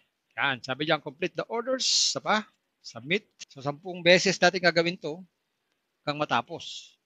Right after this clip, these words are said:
So, hanggang dito lang ang ating task. Dahil hindi na tayo pwede makapag-task sa susunod, kailangan natin mag-invest na dahil tumaas na yung presyo. Three hundred ten na siya. Ito yung mga nagawa natin. Success,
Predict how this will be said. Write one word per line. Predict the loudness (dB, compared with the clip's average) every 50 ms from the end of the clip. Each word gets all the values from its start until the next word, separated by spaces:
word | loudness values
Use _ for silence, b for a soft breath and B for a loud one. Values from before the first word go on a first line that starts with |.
| _ -20 -14
So, | -12 -10 -8
hanggang | -6 -6 -6
dito | -6 -6 -6
lang | -4 -2 0
ang | 0 0
ating | 0 -2 -6 -8 -4
task. | -2 -2 0 0 -2 -2
Dahil | -2 -4 -2
hindi | -2 -2
na | -2 0
tayo | -2 -2 -2
pwede | -4 -4 -6
makapag-task | -6 -10 -12 -12 -12 -12 -12 -14 _ _ 2 2 4 4 4 2
sa | 2 0
susunod, | -2 -6 -6 -6 -6 -6 -6 -2
kailangan | 0 2 2 4 2 2 0 -2
natin | -2 -2 -4 -8
mag-invest | -6 -4 -4 -4 -4 -8 -12 -10 -10 -4 -2 -2 0 0 -2 -4
na | -8 -14 -12 -10
dahil | -8 -8 -8
tumaas | -10 -12 -10 -8 -8 -8
na | -6 -8 -8
yung | -10 -10
presyo. | -10 -6 -2 0 0 0 -2 -4 _ _ _
Three | -8 -6 -4
hundred | -4 -4 -4 -6 -10 -6 -4
ten | -4 -4 -2
na | -2 0
siya. | 0 -2 -4 -6
Ito | _ -20 -14 _ -2 -2 -2
yung | -2
mga | 0 0 2 2
nagawa | 2 2 2 0
natin. | 0 -2 -2 -4 -6
Success, | -6 -6 -6 -4 -2 -2 0 0 0